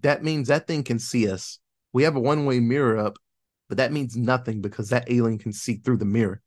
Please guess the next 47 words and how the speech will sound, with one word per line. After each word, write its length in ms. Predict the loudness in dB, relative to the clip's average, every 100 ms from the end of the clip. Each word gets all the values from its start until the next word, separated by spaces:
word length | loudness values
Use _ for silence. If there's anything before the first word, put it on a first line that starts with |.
| _ _
And 140 | -4 2
Doctor 240 | 2 0
Spratling's 600 | -4 0 0 0 -4 -4
like, 360 | -2 -2 -2 -8 _ _ _ -2
"What 100 | 0
are 40 |
you 60 | 2
talking 320 | 2 2 2
about? 140 | 0
What 80 | 2
are 60 | 0
you 60 |
freaked 280 | 0 -4 0
out 200 | 0 0
about? 340 | 0 0 -2 -4 _ _
This 120 | 0
is 140 | 0 0
a 40 |
miracle, 540 | 0 2 4 2 2 -2
man. 420 | -2 -2 -2 -4 _ _ -6
This, 280 | -6 -6
this 200 | -4 -4
thing 260 | 2 2 4
is 120 | 2
awesome. 600 | 2 0 -2 -2 -2 -4 -10 _ _
Like, 180 | -2 2
we're 140 | 2
not 180 | 2 0
killing 300 | -6 -6 -4
this 200 | -4 -6
thing. 440 | -10 2 2 2 0
Rory 580 | 2 4 4 2 2 -2 _ _
is 280 | -4 -4 -8 _
so 240 | -4 -2 -2
cool, 480 | -2 2 2 0 -2
and 120 | -2
it's 140 | -2
not 200 | -4 -4
gonna 180 | -2 -2
hurt 260 | 0 0 2
us." 340 | 0 -2 -10 _ _ _ _ _ _ _ _ _ _
Now, 180 | -8 -8
once 280 | -6 -6 -2
again, 360 | 2 4 4
like 160 | 2 0
I 40 |
said, 340 | -2 0 0